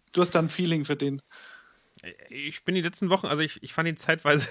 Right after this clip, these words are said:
Speaker 2: <laughs> sehr enttäuschend. Ich bin die letzten Wochen eigentlich ganz okay mit ihm. Also ich finde das in Ordnung.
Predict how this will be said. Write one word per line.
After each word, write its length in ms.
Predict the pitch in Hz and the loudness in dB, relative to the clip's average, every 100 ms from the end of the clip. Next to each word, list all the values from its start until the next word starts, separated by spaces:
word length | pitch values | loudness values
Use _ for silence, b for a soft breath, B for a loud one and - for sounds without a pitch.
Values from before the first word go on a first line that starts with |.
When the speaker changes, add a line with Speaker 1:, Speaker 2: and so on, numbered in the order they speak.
| - | -6
Speaker 2:
<laughs> 60 | |
sehr 220 | 120 135 147 | 2 2 2
enttäuschend. 500 | 143 147 165 - 139 | 0 -2 -2 -6 -10
Ich 100 | - | -4
bin 100 | 131 | -4
die 40 | |
letzten 220 | 147 - | -4 -6
Wochen 160 | 151 170 | -8 -6
eigentlich 180 | 156 165 | -8 -6
ganz 180 | 165 | -8
okay 280 | 165 - 247 | -8 -12 -10
mit 160 | 220 107 | -8 -8
ihm. 180 | 98 101 | -8 -8
Also 140 | 101 | -8
ich 80 | 113 | -8
finde 160 | 143 135 | -8 -8
das 120 | 127 | -4
in 60 | |
Ordnung. 380 | 113 147 170 170 | -2 -2 -2 -6